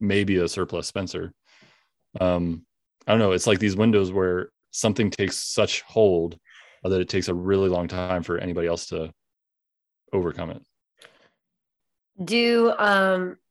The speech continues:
Speaker 2: well, patents too. That's a
Speaker 1: Well, yeah. Yeah, there is
Speaker 2: um, <laughs>
Speaker 1: that.
Speaker 2: there's those little patents that they play a role. Well, they did in the revolver market at least. But,
Speaker 1: Well, and they do
Speaker 2: uh,
Speaker 1: play a role because the U S end up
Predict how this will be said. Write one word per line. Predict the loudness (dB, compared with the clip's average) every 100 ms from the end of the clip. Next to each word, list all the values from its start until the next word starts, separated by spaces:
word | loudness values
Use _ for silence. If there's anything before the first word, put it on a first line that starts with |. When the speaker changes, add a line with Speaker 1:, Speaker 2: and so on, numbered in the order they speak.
| _ _ 0
Speaker 2:
well, | 0
patents | 2 2 2 -2 -10 -12 -10
too. | -4 -4 -4 -10 -16 _
That's | -16 -16 -14
a | -16 -10 4
Speaker 1:
Well, | 6 8
yeah. | 4 -2 -10 _ -2
Yeah, | 2
there | 4 6
is | 6
Speaker 2:
um, | 2 -2 -10 _ _
<laughs> | _ -6
Speaker 1:
that. | 0 4
Speaker 2:
there's | 6 8 6 2 -6 _ -20 _
those | 0 0 0
little | 0 0 0 -4
patents | -10 -10 -10 -12 -12
that | -12 -12 -16 _ _ _ _ _ _ _ -6
they | -4
play | -2 0 0
a | -2
role. | -4 -8 _
Well, | 0 0
they | 0
did | -2 -4
in |
the | -4
revolver | -4 -4 -4 -4
market | -10 -12 -14
at | -16
least. | -14 -14 -16 -20 -20 -20 -20 _ 2
But, | 4 6
Speaker 1:
Well, | 6 6
and | 6
they | 4
do | 4
Speaker 2:
uh, | 4
Speaker 1:
play | 4
a | 4
role | 2 2
because | -2 -6 -2 -2 -4
the | 0
U | 2
S | 2 0
end | -2 0
up | 0